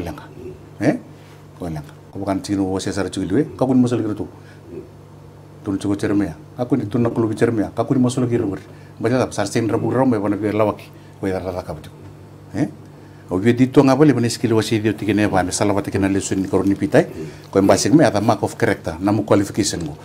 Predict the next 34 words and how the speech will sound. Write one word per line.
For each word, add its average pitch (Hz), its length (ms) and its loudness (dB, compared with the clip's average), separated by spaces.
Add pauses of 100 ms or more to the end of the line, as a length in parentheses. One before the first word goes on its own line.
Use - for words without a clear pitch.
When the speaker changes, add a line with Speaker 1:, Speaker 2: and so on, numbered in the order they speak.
(220)
Speaker 1:
God 180 320 6
places 160 320 6
his 170 160 2
mark 170 240 4
of 127 160 0
approval 127 480 2
upon 110 320 2
all 175 160 10
who 147 240 6
through 123 240 4
the 107 160 0
power 170 320 6
of 143 160 4
the 131 80 4
Holy 170 160 2
Spirit 98 320 -2
reflect 104 400 -2
the - 80 -4
image 107 320 -2
of 92 160 -4
Jesus. 82 400 -4 (640)
Eh? 156 240 2 (800)
You, 110 160 2
uh, 107 640 2
break 104 180 0
down 101 160 2
to 104 240 -2
one 104 220 -2
Christ 107 240 -4
object 98 240 -6
lesson 104 320 -4
page 98 160 -4
sixty-seven, 98 560 -6
eh? 139 160 0